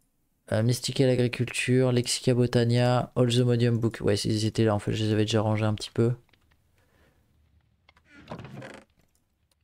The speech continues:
Et ça, du coup, euh, pff, ça a pas l'air d'être un livre, euh, unique qui nous explique les modes ou quoi. Mais voilà, on va avoir un petit coffre avec tous nos petits manuels.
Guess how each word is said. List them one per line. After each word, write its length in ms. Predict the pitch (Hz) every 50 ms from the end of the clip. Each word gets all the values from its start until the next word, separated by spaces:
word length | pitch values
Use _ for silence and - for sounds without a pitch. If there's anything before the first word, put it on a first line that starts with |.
| _ _ _ _ _ _ _ _ _ -
Et 80 | 110
ça, 180 | - - 139 139
du 140 | 127 113 101
coup, 320 | - - 139 139 135 120
euh, 500 | 98 85 78 78 73 73 80 - 50 50 - - - 147 -
pff, 320 | - - - - - - _
ça 60 | -
a 40 | -
pas 140 | - 127 120
l'air 140 | 123 123 120
d'être 200 | 117 113 117 120
un 80 | 117
livre, 280 | 113 117 120 117 113 113
euh, 320 | 110 107 107 107 104 104 - - - _
unique 760 | - 117 117 120 127 131 131 - - - - - - - - _
qui 140 | - -
nous 140 | 120 113 110
explique 360 | 113 107 - - 117 110 -
les 80 | - 113
modes 200 | 113 113 113 113
ou 60 | 107
quoi. 360 | - - 113 110 117 131 127 - _ _ _ _ _ _ _ - _ _ _ _ _ _ _ _ _ _ _ _ _ _ _ _ _ _ _ _ _ _ _ _ _ _ _ _ _ _ _ _ _ _ - - - - - _ _ _ _ _
Mais 80 | 107 107
voilà, 160 | 104 - -
on 40 | 98
va 60 | 101
avoir 120 | 107 120 123
un 60 | 127
petit 160 | 127 - -
coffre 240 | - 143 147 - -
avec 180 | 120 113 - -
tous 140 | - 175
nos 100 | 175 165
petits 160 | 160 - - 156
manuels. 560 | 156 151 151 156 156 160 160 151 139 131